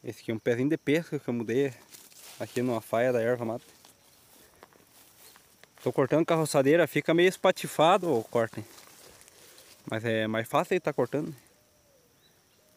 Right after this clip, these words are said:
Aí a toceirona que tá. Ela se abre bem, mas aqui no,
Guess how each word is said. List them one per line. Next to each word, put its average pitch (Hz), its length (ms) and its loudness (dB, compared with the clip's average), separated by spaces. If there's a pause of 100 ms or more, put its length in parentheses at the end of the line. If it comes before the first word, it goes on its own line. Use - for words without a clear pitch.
(920)
Aí 113 180 -4
a 120 40 -4
toceirona 117 500 -6
que - 80 -20
tá. 123 180 -6 (2000)
Ela 110 180 -4
se - 180 -4
abre 123 240 0
bem, 147 160 2
mas 143 160 0
aqui 135 160 -2
no, 131 200 0